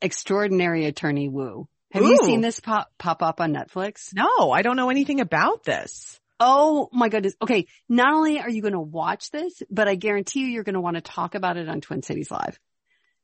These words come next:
Speaker 1: You are gonna wanna talk about this show.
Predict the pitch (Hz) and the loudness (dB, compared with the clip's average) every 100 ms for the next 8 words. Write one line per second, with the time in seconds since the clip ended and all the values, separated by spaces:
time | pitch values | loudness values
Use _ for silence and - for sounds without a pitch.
0 | _ - 185 180 185 160 156 175 180 - | _ 0 2 2 2 0 2 2 2 -2
1 | - 180 196 175 160 - 147 - 147 127 | -2 -2 0 -2 -2 -4 -6 -4 -6 -6
2 | - | -10